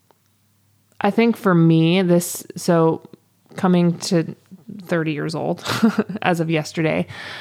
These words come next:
um, I think my last year in my twenties was, I mean, this past year was one of the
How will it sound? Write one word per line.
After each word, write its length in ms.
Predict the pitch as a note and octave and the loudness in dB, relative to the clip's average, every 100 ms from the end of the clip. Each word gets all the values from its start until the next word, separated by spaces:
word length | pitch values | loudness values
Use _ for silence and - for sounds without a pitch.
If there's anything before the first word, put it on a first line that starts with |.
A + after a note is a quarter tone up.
| - | -4
um, 340 | F#3+ F3+ E3 - | 2 4 4 2
I 80 | F#3 | 2
think 180 | A3 G3+ | 2 4
my 120 | F3 | 4
last 320 | D#3 D3+ - | 2 2 0
year 60 | D#3+ | 2
in 40 | |
my 100 | D3 | 0
twenties 440 | C#3+ C#3 A#2 C#3+ | 0 -2 -2 -2
was, 320 | D#3+ C#3+ C#3+ - _ _ | 0 0 -2 -10 _ _
I 60 | E3 | 0
mean, 200 | D#3+ D#3 - | 2 0 -4
this 260 | E3+ F3 F3 | 0 2 2
past 320 | - D3+ - | 0 -2 -2
year 100 | D#3+ | -2
was 120 | D3+ D3 | -2 -2
one 120 | D3 | -2
of 100 | D3 | -2
the 140 | D#3 | -6